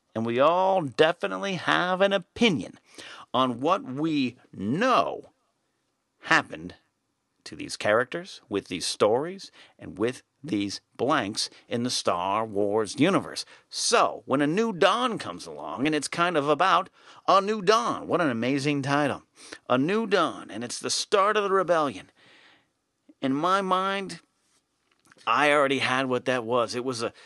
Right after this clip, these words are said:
a group of senators, and I actually liked the stuff in Revenge of the Sith. Even the stuff you didn't see, some of the deleted scenes we got to see later of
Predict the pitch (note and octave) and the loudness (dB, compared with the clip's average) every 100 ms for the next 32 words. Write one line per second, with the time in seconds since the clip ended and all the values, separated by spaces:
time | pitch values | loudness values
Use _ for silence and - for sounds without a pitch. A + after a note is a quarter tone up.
0 | - - A2 B2 C#3+ D#3 C3+ - C#3+ C3+ | -12 -6 -6 0 0 0 -4 0 2 2
1 | B2 F#2 - A#2 C#3+ E3+ D#3 - C3 B2+ | 0 -6 -4 0 2 2 2 2 2 -2
2 | B2 C#3 F3+ C#3+ - - B2 - C3+ A#2+ | 0 2 0 -2 -8 -2 -2 2 2 2
3 | A#2+ A#2 A2+ A2+ A2 A2 G#2+ G#2 - G#2 | 0 0 0 0 0 0 0 0 -2 -2
4 | - - - - - - D3+ F#3+ D#3 - | -6 -12 -20 -20 -20 -4 -2 0 -2 0
5 | D#3+ - C3 A#2+ D3 C#3+ C3 - F3+ E3+ | -2 -2 -4 0 0 0 -2 0 0 2
6 | C3+ C3+ A#2+ A2+ A2+ C#3 D#3 C3+ - C3+ | 2 0 0 0 0 0 0 0 0 0
7 | B2 B2 B2+ A2 A2 B2+ A#2 C3+ F3+ D3 | 0 0 0 -2 -4 -4 0 2 2 2
8 | G2 F2 | -2 -6